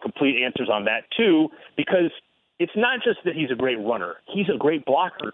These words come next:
too. Uh, and so when you add him blocking, uh, and protecting Prescott, uh, along with that offensive line, which is still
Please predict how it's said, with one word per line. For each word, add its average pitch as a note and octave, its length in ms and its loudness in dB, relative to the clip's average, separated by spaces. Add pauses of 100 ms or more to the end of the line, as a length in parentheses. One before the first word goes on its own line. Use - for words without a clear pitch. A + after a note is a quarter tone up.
too. C3+ 180 -2 (180)
Uh, B2+ 200 0 (100)
and C3+ 160 -2
so D#3 80 2
when C#3+ 140 2
you C#3 80 -2
add F3+ 300 0 (120)
him C3+ 320 0 (300)
blocking, C3+ 560 -2 (360)
uh, A#2+ 520 0
and B2 100 -4
protecting F#3 420 -4
Prescott, - 580 -2 (200)
uh, A2 220 0 (240)
along E3 360 4
with D3+ 120 0
that C3+ 120 2
offensive A2 400 -4
line, G2 280 -2
which - 160 -8
is A2 80 -8 (100)
still C#3+ 360 2